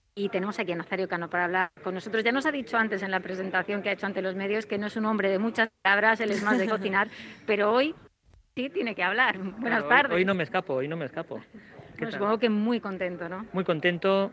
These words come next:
Speaker 2: eh, muy contento por, por el equipo, por, por, eh, por Orenes, que acompaña el proyecto, por, realmente por Murcia, porque me ha dado una gran alegría, aparte del proyecto, pues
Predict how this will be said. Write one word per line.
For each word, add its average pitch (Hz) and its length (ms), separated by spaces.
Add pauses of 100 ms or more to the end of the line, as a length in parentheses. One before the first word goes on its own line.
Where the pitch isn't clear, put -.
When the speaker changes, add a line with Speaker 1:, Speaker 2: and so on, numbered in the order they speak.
Speaker 2:
eh, 147 320
muy 156 140
contento 160 480
por, 135 340 (800)
por 135 220
el 127 100
equipo, 175 680 (800)
por, 139 180 (240)
por, 135 200 (260)
eh, 123 360 (160)
por 123 140
Orenes, 151 440
que - 240
acompaña 135 720
el 127 60
proyecto, 160 720 (720)
por, 147 200
realmente 151 420
por 139 200
Murcia, 160 580 (1040)
porque 147 500
me 147 120
ha 156 40
dado 156 180
una 147 200
gran 143 220
alegría, 139 560 (1160)
aparte 151 360
del 143 120
proyecto, 156 480
pues 147 160